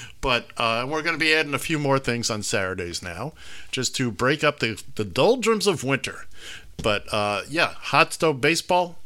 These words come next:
and, uh, and classic concerts. So join us on Saturdays for all that.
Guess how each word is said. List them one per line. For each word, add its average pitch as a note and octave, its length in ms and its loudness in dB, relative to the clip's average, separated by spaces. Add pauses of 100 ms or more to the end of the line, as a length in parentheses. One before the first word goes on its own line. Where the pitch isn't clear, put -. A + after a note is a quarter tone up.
(120)
and, A2+ 340 0
uh, A2+ 280 -2 (580)
and C#3+ 160 -2
classic D#3 380 0
concerts. - 580 -4 (400)
So B2 180 -4
join B2 280 -2
us B2 160 -4
on A#2+ 140 -4
Saturdays A2+ 540 0
for G2 200 -4
all E2 140 -4
that. E2 260 -8